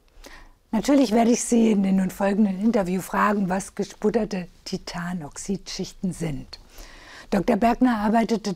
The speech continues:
dann als wissenschaftliche Assistentin an der Universität und trat danach in den Außendienst eines Wirtschaftsunternehmens ein. Schon neunzehnhundertzweiundneunzig gründete sie das Unternehmen Vacom,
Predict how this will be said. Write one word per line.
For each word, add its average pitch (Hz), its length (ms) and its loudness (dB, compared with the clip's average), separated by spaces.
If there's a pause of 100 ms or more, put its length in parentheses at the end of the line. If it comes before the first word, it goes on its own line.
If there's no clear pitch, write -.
(100)
dann 269 380 2 (320)
als 196 200 -4
wissenschaftliche 208 760 -2
Assistentin 226 840 0 (280)
an 185 120 -6
der 190 100 -4
Universität 175 840 -6
und 196 360 -8
trat - 480 -10
danach 151 400 -10
in 190 60 -4
den 156 140 -10
Außendienst 165 680 -8
eines 180 260 -10
Wirtschaftsunternehmens 139 880 -10
ein. 147 260 -16 (720)
Schon 254 360 4
neunzehnhundertzweiundneunzig 202 1500 0 (360)
gründete 220 540 4
sie 208 180 -4
das 185 180 -8
Unternehmen 180 640 -6
Vacom, 170 640 -4